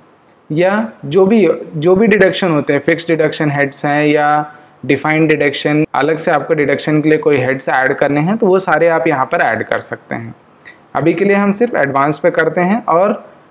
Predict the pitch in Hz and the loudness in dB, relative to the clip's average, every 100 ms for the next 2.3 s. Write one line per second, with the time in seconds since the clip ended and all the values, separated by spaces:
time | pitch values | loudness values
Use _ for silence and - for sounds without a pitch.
0 | _ _ _ - 135 180 185 226 208 - | _ _ _ -12 0 2 4 2 0 0
1 | 214 214 175 175 180 190 175 151 139 147 | -2 2 4 4 4 2 0 -2 0 0
2 | 117 110 | 0 -6